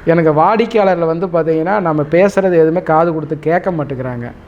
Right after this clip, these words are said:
வராங்க போறாங்க. ஒரு, நான் ஒரு துணி கடை வச்சிருக்கிறேன், வாடிக்கையாளர் வருவாங்க, துணி எடுத்து போடுவோம், அது "சார், சரி வா, வரேங்க, நாளைக்கு வரேன்ட்டு" போயிடுறாங்க. இந்த மாதிரி அன்பர்களுக்கு, ஒரு எல்லா தொழில் செய்யக்கூடியவங்களுக்கு இந்த ஒரு அஞ்சனம் போதும்,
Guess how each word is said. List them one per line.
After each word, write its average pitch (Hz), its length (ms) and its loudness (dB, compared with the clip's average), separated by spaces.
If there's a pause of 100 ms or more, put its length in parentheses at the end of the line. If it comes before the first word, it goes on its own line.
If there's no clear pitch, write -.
(500)
வராங்க 175 400 0 (100)
போறாங்க. 165 500 0 (160)
ஒரு, 151 300 0
நான் 151 120 2
ஒரு 147 320 2
துணி 190 180 2
கடை 180 180 2
வச்சிருக்கிறேன், 147 460 -4
வாடிக்கையாளர் 156 460 0
வருவாங்க, 165 340 0
துணி 170 220 -4
எடுத்து 165 240 -2
போடுவோம், 165 420 0 (460)
அது 175 220 0
"சார், 190 300 0
சரி 190 200 0
வா, 185 360 2
வரேங்க, 202 240 -2
நாளைக்கு 185 360 -2
வரேன்ட்டு" 190 240 -4
போயிடுறாங்க. 151 540 -2
இந்த 233 260 -4
மாதிரி 202 220 2
அன்பர்களுக்கு, 139 640 -4 (400)
ஒரு 160 240 2
எல்லா 240 460 2
தொழில் 220 420 -2
செய்யக்கூடியவங்களுக்கு 160 960 0 (300)
இந்த 175 340 2
ஒரு 185 360 2
அஞ்சனம் 185 640 -2
போதும், 151 500 -2